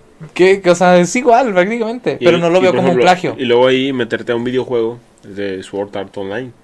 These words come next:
Speaker 1: Ujú.
Speaker 2: O sea, son, son cosas que sí de, de otro anime. O sea, de que, ah, me, te metes un videojuego y si te mueres en el videojuego, te mueres en la vida real.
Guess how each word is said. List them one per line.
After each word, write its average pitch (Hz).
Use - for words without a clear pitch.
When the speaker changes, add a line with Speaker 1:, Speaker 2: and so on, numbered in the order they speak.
Speaker 1:
Ujú. 139
Speaker 2:
O 104
sea, 104
son, 104
son 110
cosas 113
que 110
sí 110
de, 104
de 104
otro 104
anime. 101
O -
sea, 98
de 98
que, 101
ah, 120
me, 117
te 113
metes 117
un 143
videojuego 143
y 117
si 113
te -
mueres 143
en 180
el 156
videojuego, 139
te -
mueres 113
en 110
la 104
vida 110
real. 113